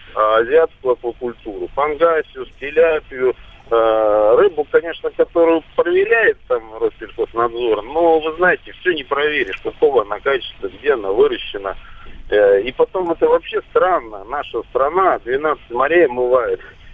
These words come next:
ее, э, кушает пангасиус, тиляпия из, э, устья Меконга. Это же,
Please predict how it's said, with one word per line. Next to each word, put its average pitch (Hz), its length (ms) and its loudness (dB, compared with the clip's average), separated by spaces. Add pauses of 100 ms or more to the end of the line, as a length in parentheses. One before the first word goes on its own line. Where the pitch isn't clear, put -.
(160)
ее, 135 420 0 (400)
э, 98 720 -2
кушает 139 420 2 (280)
пангасиус, 117 600 0 (180)
тиляпия 101 580 -4
из, - 420 -20
э, 87 180 -6 (420)
устья 104 280 -8
Меконга. 104 540 -2
Это 127 220 0
же, 139 260 0